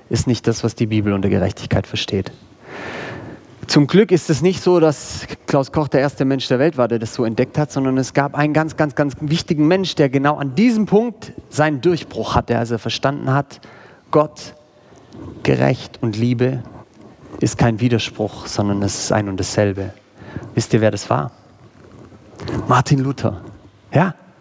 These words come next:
Merkt ihr, da kommt ganz viel zusammen. Wenn wir über Gerechtigkeit reden, sind wir am Kern des Christentums. Da scheiden sich die Geister. Und jetzt möchte ich euch mal kurz vorlesen, was Martin Luther am Ende seines Lebens sagt. Fünfzehnhundertfünfundvierzig.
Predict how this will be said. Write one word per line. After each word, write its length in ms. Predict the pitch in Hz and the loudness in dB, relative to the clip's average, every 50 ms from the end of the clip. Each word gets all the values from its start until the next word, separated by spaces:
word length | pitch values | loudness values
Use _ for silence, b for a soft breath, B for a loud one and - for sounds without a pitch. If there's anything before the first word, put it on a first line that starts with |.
| _ _ B B B B B B B | _ _ B B B B B B B
Merkt 240 | - 190 220 - - | 4 4 4 4 2
ihr, 60 | 147 | 2
da 100 | - 175 | 2 2
kommt 240 | - - - 156 147 | 0 -2 -4 -4 -2
ganz 240 | - 196 208 185 - | -2 -2 -2 -2 -4
viel 120 | - 196 | -4 -4
zusammen. 380 | - - 156 131 175 170 151 123 | -2 -2 0 2 2 2 2 0
Wenn 140 | 123 123 123 | 0 0 0
wir 60 | 131 | 2
über 120 | 120 131 | 0 2
Gerechtigkeit 840 | 117 123 131 135 220 262 - - - 185 - - - 139 135 - - - | 2 2 2 2 2 0 0 -2 -2 -2 -2 0 0 0 0 0 2 2
reden, 240 | 185 202 170 170 | 2 4 4 2
sind 160 | 147 139 143 131 | 0 0 0 0
wir 120 | 131 - | 0 0
am 160 | 123 127 - | -2 -4 -4
Kern 300 | - - 165 175 196 185 | -2 0 0 0 0 0
des 140 | 170 156 - | -2 -4 -4
Christentums. 640 | - - 175 - - 147 - - 95 92 - - - B B B B B B B B B B B B B B - | -4 -6 -6 -4 -4 -4 -2 -2 -4 -4 -6 -10 -14 B B B B B B B B B B B B B B 0
Da 120 | - 143 135 | 0 2 2
scheiden 360 | - - 190 202 202 165 165 | 4 2 2 2 2 0 -2
sich 160 | 147 147 - | -6 -8 -4
die 100 | - 135 | -2 0
Geister. 380 | 117 127 131 127 - - - 92 | 0 0 0 0 -4 -6 -8 -10
Und 340 | 95 - - - - - - | -10 -12 -16 -18 -8 -4 -4
jetzt 160 | 131 - - | -4 0 2
möchte 200 | 185 220 220 - | 2 2 2 2
ich 80 | - | 0
euch 120 | 190 175 151 | 0 2 2
mal 100 | 175 156 | 0 0
kurz 200 | - - - - | 0 -2 -4 -2
vorlesen, 580 | - - 208 208 185 143 135 123 - 165 170 B B B B - | 0 2 4 4 4 4 2 2 0 -2 -6 B B B B -2
was 180 | 135 131 - | -2 0 2
Martin 300 | - 160 170 - - 156 | 2 2 2 2 0 0
Luther 220 | 151 180 196 185 165 | 0 0 2 2 0
am 100 | 147 - | 0 0
Ende 240 | - 165 170 165 156 | -2 0 0 0 2
seines 340 | 139 156 143 139 127 - | 2 2 0 0 -2 0
Lebens 360 | 139 147 156 143 135 120 - - | 0 2 2 2 0 -4 -2 -2
sagt. 340 | 151 160 - - - - - - B B B B B B B B B B B B B - - - - - _ - - - - - - - - - - - | -2 -2 -2 -6 -14 -16 -16 -18 B B B B B B B B B B B B B -20 -20 -20 -20 -20 _ -14 -10 -10 -8 -8 -6 -8 -8 -6 0 2
Fünfzehnhundertfünfundvierzig. 1300 | - - 170 151 - - 151 147 143 139 131 - - 160 156 147 - - 165 160 - - 139 123 - - | 4 4 4 4 4 4 4 6 6 4 4 4 4 4 4 4 4 4 4 4 4 2 0 0 0 -4